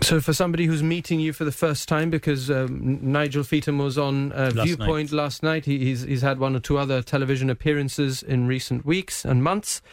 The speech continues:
Speaker 1: Uh, for somebody who's meeting you now for the first time, uh, give us a, a quick summary of who Leslie Brusson is.
Speaker 2: Quick summary. Okay. So I was born in nineteen seventy-three. I went through the local schooling system.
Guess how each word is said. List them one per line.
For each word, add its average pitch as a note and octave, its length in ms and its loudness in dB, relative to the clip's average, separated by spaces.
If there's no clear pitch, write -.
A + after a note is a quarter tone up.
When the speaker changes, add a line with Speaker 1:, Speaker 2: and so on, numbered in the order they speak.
Speaker 1:
Uh, D3+ 180 2
for E3 120 -2
somebody F#3 260 2
who's D#3 100 0
meeting E3+ 360 0
you D#3+ 120 0
now E3 280 0
for C3+ 100 -4
the D3 100 0
first D3 360 -2
time, D#3+ 520 0
uh, C#3 220 0
give - 140 2
us D#3 180 0
a, C#3 340 0
a C3+ 40 2
quick - 260 0
summary C3+ 380 2
of B2 140 -2
who D3 200 0
Leslie C#3 380 -2
Brusson B2 400 0
is. - 260 -6
Speaker 2:
Quick - 240 -2
summary. F#2+ 320 -2
Okay. A#2+ 380 0
So B2+ 240 2
I G2+ 80 0
was B2 160 0
born D3 260 0
in C#3 300 -2
nineteen C3 300 -2
seventy-three. C3 460 0
I F#2+ 100 2
went G#2+ 260 0
through A2+ 200 -2
the G#2 160 2
local G#2 720 0
schooling A2 340 -2
system. D3 440 -2